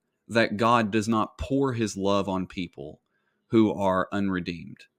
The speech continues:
Is it true that God in his own character is not love towards everything, including the unredeemed? And that, that's not the case. When God addresses anything, you will find in him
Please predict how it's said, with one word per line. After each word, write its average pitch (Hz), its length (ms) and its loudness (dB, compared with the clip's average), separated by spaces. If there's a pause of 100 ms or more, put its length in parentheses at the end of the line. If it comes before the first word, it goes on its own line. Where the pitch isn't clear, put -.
(100)
Is 120 160 4
it - 160 2
true 131 340 0
that 98 300 -4
God 135 340 2
in 120 80 0
his 107 300 -4
own 113 300 0
character - 840 -6 (420)
is 139 260 4
not 110 340 0
love 92 520 -6 (320)
towards 120 360 2 (140)
everything, 110 680 -4
including 110 540 -2
the 95 100 -2
unredeemed? 87 640 -10 (600)
And 107 200 2
that, 135 260 2
that's 120 300 0
not 107 260 -2
the 92 60 -8
case. - 440 -18 (520)
When 113 320 2
God 143 320 2
addresses 110 720 -4 (160)
anything, - 640 0 (580)
you 127 220 0
will 165 100 2
find 143 400 0
in 113 140 -2
him 107 520 -4